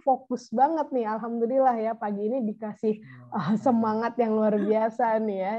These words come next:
Speaker 1: Jadi kayaknya pada ngerangkum semua, pada nyatet semua, insya Allah nanti ditunggu review dari teman-teman ya, gitu. Mungkin apakah sudah ada teman-teman yang ingin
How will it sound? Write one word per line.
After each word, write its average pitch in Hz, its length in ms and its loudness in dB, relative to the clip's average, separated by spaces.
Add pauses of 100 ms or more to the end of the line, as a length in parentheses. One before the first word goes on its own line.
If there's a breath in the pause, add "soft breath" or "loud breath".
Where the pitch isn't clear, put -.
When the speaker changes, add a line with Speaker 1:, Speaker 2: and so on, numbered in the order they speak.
(140)
Speaker 1:
Jadi 202 180 -4
kayaknya 220 240 2
pada 214 240 0
ngerangkum 202 480 -4
semua, 208 560 -2 (240 loud breath)
pada 202 240 2
nyatet 208 480 0
semua, 214 720 -2 (240)
insya 196 240 0
Allah 226 240 4
nanti 262 240 -2
ditunggu 208 480 2
review 208 400 -2
dari 185 240 0
teman-teman 180 720 -6
ya, 185 240 -2 (320 loud breath)
gitu. 165 320 -6
Mungkin 247 400 0 (320)
apakah 240 560 0
sudah 226 400 0
ada 202 400 0
teman-teman 233 560 -4
yang 226 80 -12
ingin 220 260 -2